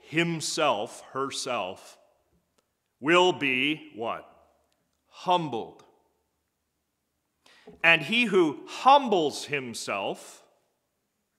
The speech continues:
will be exalted." You see, in God's economy, the pattern of humbling leading to exaltation applies to us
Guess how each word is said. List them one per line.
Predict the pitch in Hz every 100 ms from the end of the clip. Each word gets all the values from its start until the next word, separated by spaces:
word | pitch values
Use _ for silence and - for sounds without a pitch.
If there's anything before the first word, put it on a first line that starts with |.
| _ _ _ -
will | 147 156
be | 151 143 139
exalted." | 139 127 110 143 147 147 92 - _ _ _ _ _ _ _ _ _ _
You | 160
see, | - 233
in | 208 160
God's | 185 269 262 170
economy, | 147 151 131 127 151 160
the | 151
pattern | - - 247 285 170 110 117 156 -
of | 143 135 - - -
humbling | - 233 269 285 214 127 95 90 110 165 - - _
leading | 147 202 214 202 180
to | 190 175
exaltation | 175 - - 160 147 - 240 277 - - 107 92 135 208 - _ _ _ _ _ 147
applies | 147 180 160 170 -
to | - 214 240
us | 285 - -